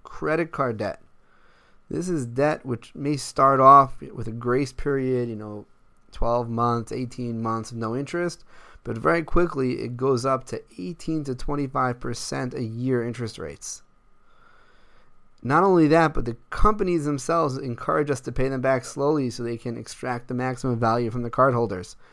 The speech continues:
People who have credit cards who pay all the time on time, the card companies don't <laughs> actually like you as a customer. They much rather prefer customers who don't pay on time and they can get that nice juicy interest payments from them. This is a modern day tragedy.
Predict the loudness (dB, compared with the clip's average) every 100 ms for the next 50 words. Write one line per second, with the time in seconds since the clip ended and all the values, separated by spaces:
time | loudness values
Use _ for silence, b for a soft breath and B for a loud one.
0 | b b b b -2 2 6 8 8 6
1 | 4 8 8 8 4 6 8 6 2 -4
2 | 6 10 10 8 2 -2 2 4 4 2
3 | 0 2 2 4 6 6 4 0 -4 b
4 | b b b 2 10 10 10 4 2 4
5 | 2 2 2 2 2 4 6 6 2 -4
6 | 0 2 2 2 0 -2 -2 0 -2 -2
7 | -10 -12 -14 B B B B -4 0 0
8 | 0 -2 2 4 2 -2 -4 0 2 2
9 | 0 -2 -2 -2 -4 -4 -6 2 4 4
10 | 4 2 2 0 0 -2 -4 -6 -4 -4
11 | -4 -4 -6 -6 -4 -2 -2 -2 -2 -2
12 | -4 -6 -4 -4 -4 -6 -10 -8 -4 -4
13 | b b b b b b b b b -18
14 | -6 -4 -2 0 0 2 4 4 4 2
15 | 0 -2 -4 -4 -8 -12